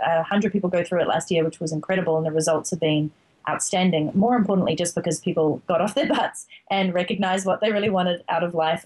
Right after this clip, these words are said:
and for their business, and then they started making it a reality. So at the end of the eight weeks, you come out with this freedom plan, your own personal plan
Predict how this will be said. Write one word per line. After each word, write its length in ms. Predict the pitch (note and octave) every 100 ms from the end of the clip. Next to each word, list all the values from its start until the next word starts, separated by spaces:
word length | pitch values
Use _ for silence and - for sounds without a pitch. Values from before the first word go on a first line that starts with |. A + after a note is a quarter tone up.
| E3
and 200 | D#3+ F3+
for 80 |
their 140 | E3 D#3+
business, 400 | D#3+ D#3 G#3 -
and 160 | E3+
then 80 | E3+
they 100 | E3
started 340 | D#3+ E3 D#3 D#3
making 320 | D#3 D3+ D3
it 100 | -
a 40 | F3+
reality. 420 | E3 C3+ G2+ -
So 160 | - G3
at 60 |
the 120 | G#3+ G#3+
end 120 | A3
of 60 |
the 100 | A3+
eight 140 | F#3 F3+
weeks, 240 | F3 -
you 80 | F#3+
come 160 | - F3+
out 180 | E3 F3
with 160 | D#3+
this 260 | E3+ D#3 -
freedom 340 | F3 F3+ D#3+
plan, 320 | D#3+ E3+ A#2
your 120 | D#3 F3
own 240 | F#3+ F#3+ - _ _
personal 340 | G3+ G3+ G#3+
plan 440 | G3 D#3+ D3 C#3+